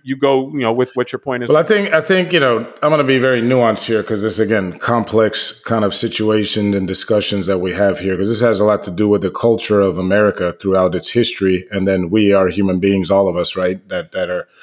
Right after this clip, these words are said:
Speaker 2: so you've got a majority group and a minority group, as you've already identified. And, you know, that, uh,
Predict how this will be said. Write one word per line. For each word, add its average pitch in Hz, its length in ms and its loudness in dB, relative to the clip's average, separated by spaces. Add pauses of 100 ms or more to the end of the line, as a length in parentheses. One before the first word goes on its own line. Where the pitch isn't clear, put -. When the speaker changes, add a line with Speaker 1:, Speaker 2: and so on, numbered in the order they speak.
(200)
Speaker 2:
so 117 100 -2
you've 104 100 0
got 120 160 2
a 113 40 2
majority 127 500 2
group 113 300 2
and 107 80 0
a - 20 2
minority 104 400 2
group, 87 220 -8 (120)
as 92 140 -4
you've 95 140 0
already 95 260 2
identified. 92 540 -2 (600)
And, 110 520 -2 (500)
you 131 100 -2
know, 107 220 2 (800)
that, 110 200 -4
uh, 110 120 -6